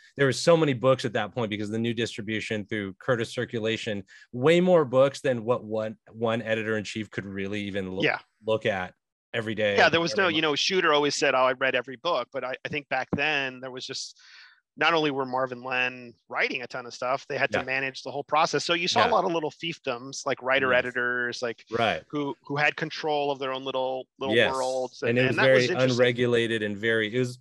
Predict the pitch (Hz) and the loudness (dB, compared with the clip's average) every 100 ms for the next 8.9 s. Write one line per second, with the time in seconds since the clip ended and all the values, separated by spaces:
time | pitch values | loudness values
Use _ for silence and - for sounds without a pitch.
0 | - - 196 151 98 90 - 117 104 110 | -6 2 4 6 4 0 -2 0 2 4
1 | 107 90 85 _ _ - 143 127 123 107 | 4 2 -4 _ _ -2 2 4 2 0
2 | - 131 120 117 104 107 98 - 107 95 | -4 0 2 2 0 -2 -4 -2 -2 -2
3 | - 104 98 87 87 85 80 _ - _ | -6 -4 -4 -4 -6 -6 -10 _ -20 _
4 | 113 113 107 123 120 - 110 123 - 139 | -2 2 4 4 4 -4 0 0 0 -2
5 | 131 131 131 127 113 123 131 127 117 113 | 0 2 2 2 0 2 4 2 0 -2
6 | 107 - 117 113 104 95 - _ 107 - | -2 -4 -4 -2 0 -2 -8 _ -4 4
7 | 131 117 92 113 107 - 104 92 85 - | 6 6 2 2 2 0 -4 -2 -4 -8
8 | _ 98 90 98 92 90 87 80 85 | _ -10 -6 -4 -4 -8 -10 -10 -14